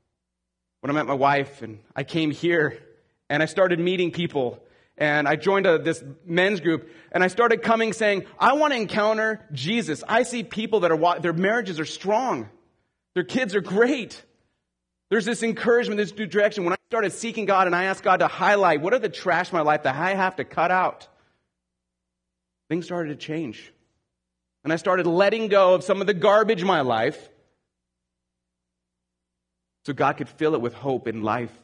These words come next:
and joy. That as we go in a direction, we have opportunities when we're looking for it to be encountered by God. God wants to do stuff. It's as simple as that. God wants to do stuff in your life,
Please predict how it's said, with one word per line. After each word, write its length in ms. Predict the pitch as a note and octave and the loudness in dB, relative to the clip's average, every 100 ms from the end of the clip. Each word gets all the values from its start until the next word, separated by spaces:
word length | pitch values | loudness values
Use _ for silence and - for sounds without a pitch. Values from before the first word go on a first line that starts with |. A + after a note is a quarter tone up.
| _ | _
and 160 | - A2 | -14 -14
joy. 400 | A2+ A2+ A2 G#2 G#2 _ _ _ _ _ _ _ _ _ _ _ _ _ _ _ _ _ _ _ _ _ _ _ _ _ _ _ _ _ _ _ _ _ _ _ _ _ - | -8 -6 -6 -8 -16 _ _ _ _ _ _ _ _ _ _ _ _ _ _ _ _ _ _ _ _ _ _ _ _ _ _ _ _ _ _ _ _ _ _ _ _ _ 0
That 80 | |
as 160 | F3+ F3+ - | 0 0 -12
we 480 | D#3+ D#3+ B3 C4 B3 - - | -4 -2 0 -2 -6 -14 -6
go 240 | C#3+ G#3 B3 | 2 4 4
in 60 | |
a 40 | B3 | 0
direction, 560 | F3 F#3+ F#3+ F3+ E3+ | 2 2 2 0 -4
we 380 | D#3+ A3 A#3+ A#3 - | -2 -2 -4 -8 -8
have 320 | F#3 G3 G3+ | 0 2 2
opportunities 760 | F#3 F#3 G#3+ G3+ A3 A3 G3 C#3+ | 0 0 0 -4 -2 -2 -2 -2
when 100 | D3 | 0
we're 160 | E3+ A#3 | 2 2
looking 380 | A3+ B3+ G#3+ | 2 0 -2
for 240 | F3 D#3 C3+ | -4 0 0
it 180 | - - _ _ _ _ _ _ _ | -2 -14 _ _ _ _ _ _ _
to 80 | - | -6
be 100 | D#3+ | -2
encountered 380 | E3+ D3 D#3+ E3 | 0 0 -4 -2
by 140 | C#3+ | -2
God. 260 | B2+ B2+ C3+ | -2 -4 0
God 240 | F#3 A3 | 4 4
wants 240 | A3+ A3+ G#3+ | 4 0 0
to 100 | F#3 | -4
do 260 | C#3+ G#3 | -4 -2
stuff. 520 | A3+ - C3 G#2 - - _ _ _ _ - | -4 -2 -2 -4 -12 -20 _ _ _ _ -10
It's 140 | - | -6
as 60 | F#3 | -4
simple 320 | - B3 G#3+ | -2 0 2
as 100 | G3+ | 2
that. 240 | F3+ F#3+ E3 | 4 2 4
God 220 | G3 A3+ | 4 4
wants 180 | A3 G#3+ | 2 0
to 80 | |
do 240 | F3+ F#3 A#3 | -2 -2 -4
stuff 340 | - G#3 F3 | 0 2 2
in 120 | D#3+ | 2
your 160 | D3 G3+ | 0 2
life, 360 | G#3+ C3+ E3 | 2 2 0